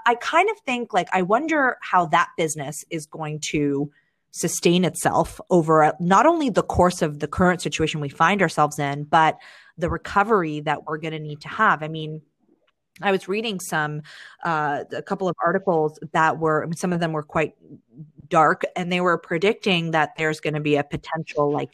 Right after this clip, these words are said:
decade required to recover from the impacts of this. And so if that's the context that we're all gonna be living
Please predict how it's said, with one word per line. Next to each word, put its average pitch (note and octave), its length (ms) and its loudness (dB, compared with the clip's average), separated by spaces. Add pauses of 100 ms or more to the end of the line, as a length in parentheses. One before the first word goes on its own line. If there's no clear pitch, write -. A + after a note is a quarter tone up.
(140)
decade D3+ 580 -2 (460)
required D#3+ 680 2
to - 100 -8
recover D#3 720 -4
from D3 500 -4
the D#3 280 -2
impacts F3+ 500 0
of C#3+ 100 -6
this. D3 240 -8
And D#3+ 100 -6
so D#3 260 4 (120)
if G#3 240 4
that's F3 260 0
the D#3+ 100 -4
context E3 640 0
that C3 120 -6
we're D#3 120 2
all D#3 220 4
gonna D#3 180 -6
be D3 180 -6
living D3+ 520 0